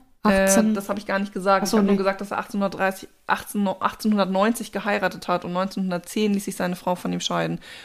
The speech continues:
Speaker 2: Und quasi dreiundzwanzig Jahre später ist erst das erste Opfer gefunden worden.
Speaker 1: Okay, und der,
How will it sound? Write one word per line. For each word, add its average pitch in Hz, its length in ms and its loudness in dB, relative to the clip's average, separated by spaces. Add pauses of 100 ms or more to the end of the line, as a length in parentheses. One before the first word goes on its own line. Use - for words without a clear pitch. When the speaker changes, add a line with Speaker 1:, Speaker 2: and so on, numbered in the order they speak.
(160)
Speaker 2:
Und 196 160 2
quasi 190 320 6
dreiundzwanzig 202 640 2
Jahre 185 160 2
später 208 680 2
ist 190 100 -4
erst - 180 -2
das 180 80 -8
erste - 260 -2
Opfer 175 220 -2
gefunden 180 360 -6
worden. 170 240 2
Speaker 1:
Okay, 185 260 6
und 185 100 4
der, 180 280 8